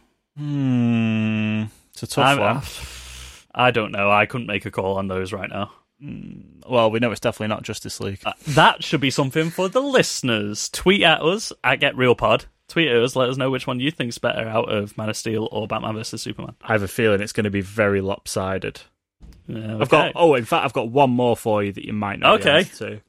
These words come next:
Speaker 1: Creed versus Creed two.
Speaker 2: I haven't seen Creed two yet.
Speaker 1: Oh, no! <laughs>
Speaker 2: But do you know what? I would say Creed is better than most of the Rocky films. I don't know if it's better than all of them,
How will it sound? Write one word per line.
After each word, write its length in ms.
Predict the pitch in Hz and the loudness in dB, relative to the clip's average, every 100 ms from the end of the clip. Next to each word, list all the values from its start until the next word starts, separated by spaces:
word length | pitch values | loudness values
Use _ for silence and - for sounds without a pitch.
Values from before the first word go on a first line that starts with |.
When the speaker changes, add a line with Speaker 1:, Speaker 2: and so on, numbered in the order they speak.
| _ - | _ -10
Speaker 1:
Creed 480 | - 156 147 131 | -2 2 2 0
versus 360 | - 120 - 117 | 0 -2 -2 -8
Creed 360 | - 113 110 - | -6 -4 -2 -4
two. 300 | - 110 104 _ _ _ _ _ _ _ _ _ _ - | -4 -2 -4 _ _ _ _ _ _ _ _ _ _ 2
Speaker 2:
I 60 | |
haven't 160 | 170 180 | 4 4
seen 240 | - 170 | 4 2
Creed 260 | - 170 170 | 4 2 2
two 220 | - 165 | 2 2
yet. 300 | 208 208 135 - | 2 2 2 4
Speaker 1:
Oh, 920 | 269 277 277 269 262 262 254 247 240 269 | 6 8 8 6 4 2 0 -2 -4 -6
no! 1200 | 339 311 311 311 311 302 294 285 269 262 240 156 | -2 0 2 4 2 4 2 2 0 2 2 2
<laughs> 60 | - - - - - | -6 -16 -20 -2 4
Speaker 2:
But 380 | 214 170 220 165 | 8 8 4 0
do 140 | 202 | 0
you 60 | 202 | 6
know 180 | 240 | 6
what? 480 | 202 240 131 175 - _ _ _ - | 8 8 8 6 2 _ _ _ 0
I 200 | 165 220 | 4 4
would 240 | 214 196 | 2 0
say 720 | - - 175 175 117 135 160 _ _ | -2 0 2 4 4 2 -2 _ _
Creed 420 | - - 160 190 185 | -10 -2 0 2 0
is 120 | 143 | 4
better 240 | 165 156 | 2 4
than 160 | 151 135 | 2 4
most 320 | 143 156 - | 4 4 2
of 60 | 131 | 0
the 60 | |
Rocky 320 | 131 143 160 | 2 0 -2
films. 280 | 151 123 117 | -2 0 2
I 60 | 120 | 4
don't 180 | 165 170 | 4 6
know 80 | 160 | 4
if 80 | |
it's 140 | 165 - | 4 2
better 180 | 139 139 | 2 2
than 140 | 123 | 4
all 280 | 123 131 147 | 4 4 4
of 140 | 143 | 2
them, 240 | 170 175 | 0 -2